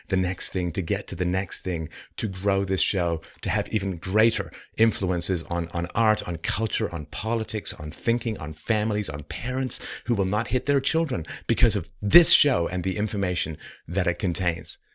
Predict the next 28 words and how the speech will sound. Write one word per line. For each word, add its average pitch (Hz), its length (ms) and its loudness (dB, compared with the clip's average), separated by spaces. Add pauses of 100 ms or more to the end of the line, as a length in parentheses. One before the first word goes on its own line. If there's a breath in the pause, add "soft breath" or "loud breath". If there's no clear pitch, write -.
(720)
With 156 300 6 (440)
resources, 143 640 6
with 117 100 4
enough 135 260 4
resources, 107 580 4
there's 107 220 4
literally 127 360 4
nothing 113 640 0 (220 loud breath)
I 110 100 4
cannot 98 480 8 (220)
do. 95 320 0 (480)
For - 280 4
us 147 140 6
to - 100 2
save 156 340 6
the 139 100 0
world 117 220 6
together, 101 440 6
you 98 160 0
need 127 320 4
to 120 100 -4
do 95 260 2
the 90 200 -4
right 92 240 0
thing. 80 300 -2
Please, 117 420 -4
please 104 380 -4
go 90 260 0